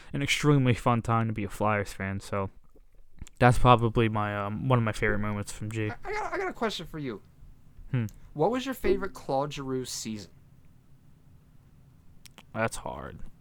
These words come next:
Speaker 1: Uh,
Speaker 2: It is hard.
Speaker 1: I mean, probably a season where he fucking lost the M V P award despite having more points than everybody else that was nominated for the award. I mean, he was a different breed that,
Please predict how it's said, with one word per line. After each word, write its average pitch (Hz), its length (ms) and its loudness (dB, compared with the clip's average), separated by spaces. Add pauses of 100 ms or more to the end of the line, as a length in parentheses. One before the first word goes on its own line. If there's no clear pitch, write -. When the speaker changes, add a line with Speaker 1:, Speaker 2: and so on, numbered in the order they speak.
(120)
Speaker 1:
Uh, 90 420 -6
Speaker 2:
It - 60 -6
is - 80 -6
hard. 92 300 -8 (680)
Speaker 1:
I 180 100 6
mean, 196 80 8
probably 208 440 12
a 135 40 10
season 156 400 2
where 131 100 2
he 127 80 2
fucking 127 340 0
lost 123 560 6
the 120 200 8
M 123 180 6
V 120 140 2
P 131 480 2 (880)
award 107 520 -2
despite 117 360 4
having 113 340 6
more 117 160 4
points 117 380 8
than 104 260 -6
everybody 110 480 4
else 101 500 0 (120)
that 101 200 -2
was 101 200 -4
nominated 101 460 0
for 107 180 0
the 101 100 0
award. 98 400 0
I 101 60 -2
mean, 107 120 2
he 123 80 8
was 113 120 8
a 110 80 6
different 104 320 4
breed 104 320 2
that, 98 200 0